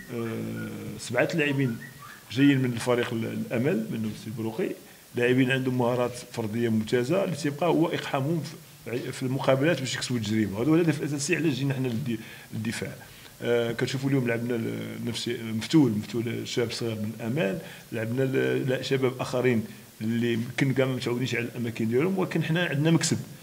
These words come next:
مكسب كنربحوا فريق شاب مواليد أربعة وتسعين، خمسة وتسعين، ستة وتسعين، سبعة وتسعين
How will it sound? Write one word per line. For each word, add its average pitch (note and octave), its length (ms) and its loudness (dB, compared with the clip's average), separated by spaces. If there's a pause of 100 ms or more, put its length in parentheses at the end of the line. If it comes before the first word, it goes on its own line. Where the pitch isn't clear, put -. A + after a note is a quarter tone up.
(220)
مكسب D3 260 -4
كنربحوا D#3 460 2
فريق C#3 380 4
شاب G3+ 320 2 (100)
مواليد B2+ 280 2
أربعة B2 180 -2
وتسعين، D#3 280 -2
خمسة B2+ 180 -4
وتسعين، C#3+ 280 -2
ستة - 180 -4
وتسعين، C#3 280 -2
سبعة A#2+ 220 -6
وتسعين D#3 280 -6